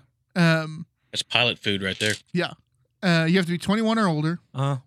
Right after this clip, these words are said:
Speaker 1: or eighteen to twenty with parents' approval.
Speaker 3: Mm-hmm.
Speaker 1: You have to com-, have a completed sports physical and a doctor's letter stating you are physically and mentally
Speaker 2: Jesus.
Speaker 1: cleared.
Speaker 3: Uh-huh.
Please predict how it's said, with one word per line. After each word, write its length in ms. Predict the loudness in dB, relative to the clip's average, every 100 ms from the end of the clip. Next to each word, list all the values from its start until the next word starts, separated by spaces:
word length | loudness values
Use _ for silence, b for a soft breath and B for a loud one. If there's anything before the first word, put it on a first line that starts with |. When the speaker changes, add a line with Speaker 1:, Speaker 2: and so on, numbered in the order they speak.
| _ _
Speaker 1:
or 260 | 0 2 2
eighteen 320 | 2 0 0 0
to 80 |
twenty 320 | 0 0 2 2
with 240 | 0 -2
parents' 340 | -2 -2 -2
approval. 460 | -4 -4 -4 -6 -12 _
Speaker 3:
Mm-hmm. 260 | -6 -4 -4 B B
Speaker 1:
You 100 | 0
have 100 | 0
to 100 | 0
com-, 240 | 0 -2 -2 0
have 240 | 2 0
a 100 | -4
completed 520 | -4 -4 -2 0 0 0
sports 500 | -4 -2 -2 -2 -2
physical 500 | -2 0 0 -2 0
and 180 | 0 0
a 60 |
doctor's 480 | 0 2 2 0 0
letter 260 | 2 2 0
stating 300 | 0 2 4
you 160 | 4
are 100 | 2
physically 460 | 0 0 0 -2 0
and 160 | 2 2
mentally 360 | 2 2 0
Speaker 2:
Jesus. 100 | 0
Speaker 1:
cleared. 380 | 0 0 -2 -8 -8
Speaker 3:
Uh-huh. 300 | -4 -2